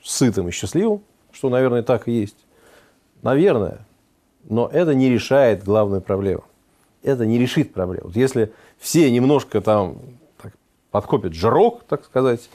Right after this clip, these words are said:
все немножко так приобретут какую-то материальную базу, это не решит задачу на будущее страны. Вот в этом вся проблема. Что в данном случае социальная справедливость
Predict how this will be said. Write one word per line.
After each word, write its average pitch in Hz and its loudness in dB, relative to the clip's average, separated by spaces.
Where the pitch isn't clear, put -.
все 143 0
немножко 120 0
так 98 0
приобретут 123 2
какую-то - -4
материальную 101 0
базу, 180 0
это 135 0
не 123 2
решит 143 0
задачу 95 0
на 113 0
будущее 107 -4
страны. 95 -6
Вот 101 -8
в 120 0
этом 147 2
вся 107 -4
проблема. 101 -6
Что - -2
в - -14
данном 190 4
случае 127 -4
социальная 135 2
справедливость 123 0